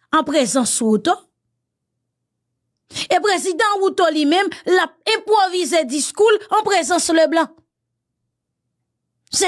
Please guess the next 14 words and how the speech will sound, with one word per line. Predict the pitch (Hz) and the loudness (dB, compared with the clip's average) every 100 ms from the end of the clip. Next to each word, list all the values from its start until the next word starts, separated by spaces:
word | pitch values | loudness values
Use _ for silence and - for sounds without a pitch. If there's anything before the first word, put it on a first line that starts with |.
| 339 | -2
ti | - 339 | -6 -2
enpwovizasyon | 392 381 392 339 339 269 311 269 - 349 | -2 0 0 2 0 0 -2 -2 -2 0
k | 330 | 0
ap | 302 | -2
fèt. | - 349 - - - | -2 -4 -6 -8 -2
Anyen | 480 480 466 494 494 494 | 2 2 2 2 0 0
pa | 415 | -2
klè | - 415 392 | 0 0 0
jiska | 285 349 392 - 370 330 | -2 -2 -2 -2 0 0
jounen | 302 320 285 | 0 2 2
jodi | 285 226 269 285 | 2 2 0 0
a. | 277 _ _ _ _ _ _ _ _ _ _ _ | -2 _ _ _ _ _ _ _ _ _ _ _
Donk, | 269 370 | 0 2
li | 415 | 0